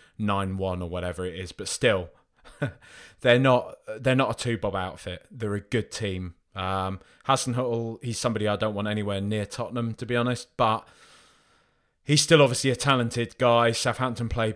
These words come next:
pretty decent football. They're a mid-table club, a, above mid-table if they have a good season.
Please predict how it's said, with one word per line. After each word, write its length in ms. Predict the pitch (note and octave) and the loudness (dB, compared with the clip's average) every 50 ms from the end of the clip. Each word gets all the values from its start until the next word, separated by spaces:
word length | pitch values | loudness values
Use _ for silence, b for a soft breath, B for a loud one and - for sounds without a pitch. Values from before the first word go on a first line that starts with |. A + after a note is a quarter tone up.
| - _ | -8 _
pretty 520 | - - - - C#3 B2+ - - - A2 | -6 -4 0 0 0 0 -2 -4 -8 -8
decent 440 | G2 - A2+ A2 G#2 - - A#2 G#2 | -6 -4 -6 -4 -6 -6 -8 -10 -12
football. 760 | - - A#2 A2+ F#2 F#2 - G#2+ G#2 G#2 G#2 G#2 G#2 G2 G2 G#2 - _ - | -10 -8 -8 -8 -6 -6 -4 -2 -2 -2 -2 -2 -4 -6 -8 -12 -18 _ -2
They're 340 | A2 G#2+ G#2+ G#2 G#2 G#2 | 0 0 2 2 2 2
a 200 | G#2 G2+ G2+ G2 - - - _ _ | 0 0 -2 -2 -4 -10 -16 _ _
mid-table 1500 | - A#2 A2 A2 A2+ A2 - - _ - - - - G#2+ G#2+ G#2 G#2 G#2 F#2 - G#2 F#2+ G2 G2 F#2+ G2 G2 G2 F#2+ G2 G2 _ _ _ _ _ - | -8 -6 -4 -2 -2 -4 -6 -8 _ -16 -12 -8 -6 -6 -4 -4 -4 -6 -6 -6 -6 -4 -4 -4 -6 -6 -8 -10 -12 -16 -18 _ _ _ _ _ -20
club, 460 | - - A#2+ A2 G#2 G#2 G2+ - - - | -12 -6 -2 -2 0 0 -2 -4 -10 -14
a, 100 | - A2 - _ _ _ - G2+ _ _ _ - | -14 -16 -16 _ _ _ -20 -20 _ _ _ -14
above 360 | C#3+ A2 - - G#2+ G#2 - | -14 -6 -2 -2 -2 0 0
mid-table 520 | A#2 A2+ G#2 - - - A2 G#2+ F#2 G#2 G#2 | -4 -4 -4 -6 -6 -4 -4 -4 -4 -4 -8
if 80 | G2 | -4
they 100 | - A2+ | -2 -2
have 120 | G#2+ G#2 F#2+ | -2 -2 -4
a 60 | G2 | -6
good 180 | - A2+ G#2 | -8 -8 -8
season. 580 | - - - A2 A2 G#2+ F2 G#2+ A2+ G#2+ G#2+ G2+ | -8 -6 -6 -4 -4 -4 -4 -4 -4 -4 -4 -8